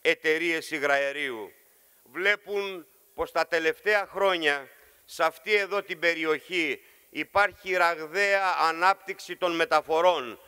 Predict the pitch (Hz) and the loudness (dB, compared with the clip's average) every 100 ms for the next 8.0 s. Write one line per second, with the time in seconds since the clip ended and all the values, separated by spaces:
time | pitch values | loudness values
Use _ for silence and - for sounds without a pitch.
0 | - _ _ - 143 - 180 - 165 165 | -20 _ _ -2 -2 -2 -8 -2 0 0
1 | 175 175 160 151 - 165 175 175 170 156 | 0 0 0 -2 -6 0 0 2 -2 -2
2 | 131 - 156 156 156 170 175 156 151 151 | -4 -6 -6 0 -2 0 -4 -4 -4 -6
3 | 127 165 - 107 95 - - _ _ _ | -4 -8 -8 -14 -16 -18 -20 _ _ _
4 | 156 185 196 190 175 208 - 208 196 185 | -2 0 2 0 0 -4 -8 0 0 0
5 | 175 180 185 196 196 165 _ _ _ _ | 2 2 2 -2 -6 -8 _ _ _ _
6 | 117 165 160 160 165 160 160 160 160 202 | -4 -4 -2 -4 -2 -2 -2 -6 -4 -8
7 | 185 160 170 160 156 - 202 190 185 | -8 -6 0 0 0 -2 0 0 -2